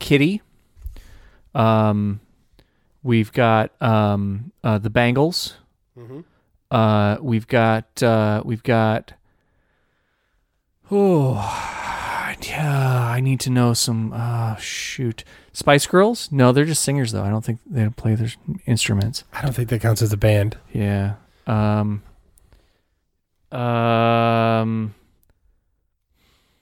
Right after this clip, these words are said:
Speaker 1: yeah, I don't
Speaker 2: Out of
Speaker 1: know.
Speaker 2: time. So you got two?
Speaker 1: Two, yeah.
Speaker 2: Yeah,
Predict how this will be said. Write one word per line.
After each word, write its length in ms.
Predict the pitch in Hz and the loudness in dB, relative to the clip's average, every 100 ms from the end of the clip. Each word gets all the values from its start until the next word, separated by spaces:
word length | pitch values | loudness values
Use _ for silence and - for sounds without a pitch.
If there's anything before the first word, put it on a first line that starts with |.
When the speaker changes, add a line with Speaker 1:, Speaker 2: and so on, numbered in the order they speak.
| _ _ _ _ | _ _ _ _
Speaker 1:
yeah, 280 | 123 123 117 - | -6 -4 -4 -6
I 60 | 131 | -4
don't 160 | 117 | 0
Speaker 2:
Out 60 | 117 | 0
of 60 | 113 | 0
Speaker 1:
know. 60 | |
Speaker 2:
time. 160 | 117 117 | -4 -6
So 120 | 143 | -6
you 60 | 131 | -6
got 160 | - | -6
two? 300 | - 139 151 170 - | 0 2 2 0 -14
Speaker 1:
Two, 340 | - 120 110 | -2 0 0
yeah. 340 | 104 110 107 104 - _ | 0 -2 -2 -4 -10 _
Speaker 2:
Yeah, 280 | 175 156 | 2 2